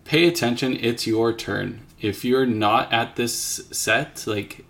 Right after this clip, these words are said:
if it constantly happens, then maybe there is penalties to be issued." But yeah, the bowler's gotta judge that. It, I don't think a judge of play can enforce, like, the Gino Zebart, the Adam Weber, who's ready, who's playing. "Oh, they're taking forty-five seconds." Yeah, but that guy's been missing for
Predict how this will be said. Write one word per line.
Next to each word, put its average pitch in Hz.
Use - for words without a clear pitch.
if 110
it -
constantly 113
happens, 135
then 139
maybe 143
there 151
is 185
penalties 101
to 98
be 101
issued." 101
But 104
yeah, 104
the 139
bowler's 139
gotta 104
judge 95
that. 95
It, 131
I 123
don't 139
think 139
a 120
judge 104
of 101
play 98
can 101
enforce, 98
like, 107
the 110
Gino 110
Zebart, 101
the -
Adam 101
Weber, 104
who's 107
ready, 104
who's 117
playing. 101
"Oh, 139
they're 123
taking 120
forty-five 110
seconds." 113
Yeah, 123
but 120
that 123
guy's 135
been 104
missing 113
for 101